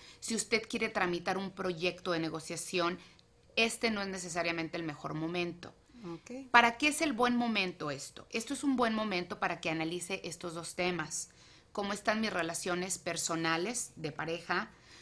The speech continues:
Speaker 1: ¿Cómo está mi relación con socios, si es que tiene socios?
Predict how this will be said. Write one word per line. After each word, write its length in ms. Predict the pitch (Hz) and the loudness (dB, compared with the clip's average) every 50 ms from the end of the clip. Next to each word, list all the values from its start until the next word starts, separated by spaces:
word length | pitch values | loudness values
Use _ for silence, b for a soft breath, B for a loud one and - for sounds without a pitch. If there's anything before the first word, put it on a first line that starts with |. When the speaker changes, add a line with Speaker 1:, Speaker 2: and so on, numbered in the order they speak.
| B B B - | B B B -2
Speaker 1:
¿Cómo 300 | 214 214 208 202 202 208 | 0 2 2 2 2 2
está 340 | 202 - - - 185 175 | 2 0 4 6 6 6
mi 160 | 185 190 190 180 | 6 4 0 -2
relación 800 | 170 175 165 165 156 160 - - - - 190 175 170 175 180 175 B B B B - - - | -2 -2 -2 0 -2 -2 -2 -4 -2 0 2 2 2 2 0 -4 B B B B -20 -6 2
con 340 | - 185 175 170 165 160 - | 4 4 6 4 2 -2 -4
socios, 560 | - - 202 185 185 185 - - 247 233 - | 0 2 4 4 4 2 0 0 0 0 0
si 80 | 196 | -2
es 100 | 170 - | -2 -2
que 80 | - 175 | -4 -4
tiene 280 | - 175 170 170 170 160 | -4 -2 -2 -2 -2 -2
socios? 580 | - 175 160 160 - - 180 175 180 175 B | -2 -2 -2 -2 -2 0 0 0 0 -2 B